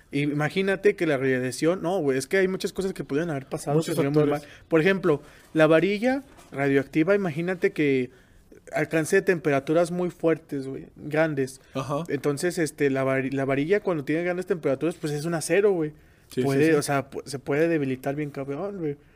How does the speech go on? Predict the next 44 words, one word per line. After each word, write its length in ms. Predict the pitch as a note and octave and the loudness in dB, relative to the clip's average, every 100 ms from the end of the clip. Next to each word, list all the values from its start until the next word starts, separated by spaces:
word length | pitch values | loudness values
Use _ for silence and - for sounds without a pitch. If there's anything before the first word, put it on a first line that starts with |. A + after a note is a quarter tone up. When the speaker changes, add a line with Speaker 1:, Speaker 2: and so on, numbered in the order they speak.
| - - | -20 -10
Speaker 1:
Entonces, 260 | C#3 D3+ F#3+ | -2 0 0
Speaker 2:
Ujú. 80 | |
Speaker 1:
imagínate, 500 | F3 - F3 G3 G3+ | -2 -4 -4 -4 -2
güey, 180 | A3 A3 | -2 -2
que 140 | G#3+ D#3+ | -2 -2
de 80 | |
repente, 560 | D3 C#3 E3 F3 - G#3+ | -2 -2 -2 -2 2 2
no 100 | G3 | 2
sé, 120 | G#3 | 0
hagas 280 | F#3+ F#3 F#3 | 0 0 -2
un 80 | G#3+ | 0
edificio 560 | G#3 F3 F#3+ - G#3 | 0 0 -4 0 -2
con 200 | G3+ D#3+ | -2 -6
varilla 320 | D3+ D3+ E3+ F#3+ | -4 -4 -4 -4
así 280 | G3 G#3 G3+ - - | -4 -6 -8 -16 -10
y 60 | D#3+ | -2
que 140 | - | 0
la 80 | E3 | 0
cimentación 480 | F3 E3 D#3+ G3+ G3+ | 0 0 2 0 2
sea, 200 | G#3+ G#3 | 0 0
no 120 | G3+ | 0
sé, 240 | G3+ G3 E3 | 4 4 4
digamos, 400 | C#3+ D#3 F3 E3+ | 0 2 2 -4
es-, 300 | D#3+ D#3+ - | -6 -8 -8
esto 380 | - G3 G3 G#3+ | -2 0 0 0
ya 100 | A3+ | 2
está 160 | G#3 G#3+ | 2 0
muy 100 | G3+ | -2
loco, 220 | F#3 D3+ | -2 0
¿verdad? 160 | D3+ E3 | 0 0
No, 140 | E3+ | -2
no, 180 | E3+ F3+ | -2 -2
no 160 | D#3+ | 0
es 80 | F#3 | -2
posible 500 | - G3 F3+ F3 F#3 - - _ _ | -2 -2 0 0 -2 -8 -20 _ _
Speaker 2:
Ujú. 80 | - | -8
Speaker 1:
tanto, 340 | D3+ D3+ F3+ - | -4 -2 -2 0
pero 320 | D3 B2+ B2 - - _ | 2 2 -4 -10 -20 _
que 100 | - | 2
la 100 | D#3 | 2
varilla 360 | C#3 D3 C#3+ F3 | 4 4 4 2
sea 180 | E3+ E3+ | 2 -4
completamente 560 | D#3+ F3 E3+ F3 E3+ F3 | -2 -4 -2 -4 -4 -2
radiactiva. 580 | E3+ C#3 - C#3 E3 | 0 -2 -2 0 0